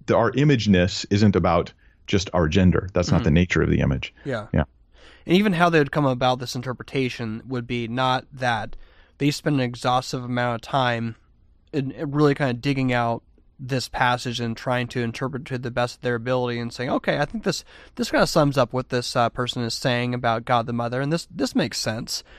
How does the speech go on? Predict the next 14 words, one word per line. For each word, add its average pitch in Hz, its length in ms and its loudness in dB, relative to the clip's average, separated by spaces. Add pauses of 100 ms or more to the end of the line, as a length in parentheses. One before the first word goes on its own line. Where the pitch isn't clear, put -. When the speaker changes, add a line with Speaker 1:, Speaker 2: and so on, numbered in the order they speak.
(120)
Speaker 2:
'cause 135 140 -2
they're 131 80 -2
con-, 151 200 0
they're 135 180 2
almost 139 260 0
sort 139 140 -2
of 113 80 -4
holding 127 340 -2
him 113 180 -2
to 131 160 -6
this, 117 220 -8
uh, 117 200 -8 (460)
upheld 127 280 -2
standard. 123 640 0